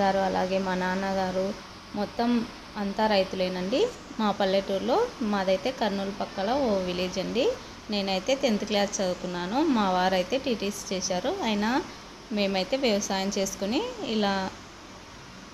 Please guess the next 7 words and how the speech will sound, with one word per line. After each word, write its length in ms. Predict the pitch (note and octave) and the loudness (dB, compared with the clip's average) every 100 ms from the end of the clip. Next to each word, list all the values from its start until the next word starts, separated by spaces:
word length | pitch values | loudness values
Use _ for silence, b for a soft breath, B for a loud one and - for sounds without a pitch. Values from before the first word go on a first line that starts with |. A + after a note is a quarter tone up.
| - G#3 | -4 0
బ్రతికేస్తూ 540 | F#3+ G3 G3+ - A#3+ G3+ | 0 0 -2 0 2 4
ఉంటామండి. 500 | F#3+ F#3 F3+ F#3 C#4+ C5+ - B B - A3 | 4 2 0 2 4 4 -2 B B 0 4
ఇది 100 | A3+ A3 | 6 6
మా 80 | G3 F#3+ | 8 6
ఇల్లు 180 | G#3+ A#3 | 6 6
అండి. 200 | G#3 C4 B4 A#4 | 6 6 4 4
మా 80 | B3+ | 4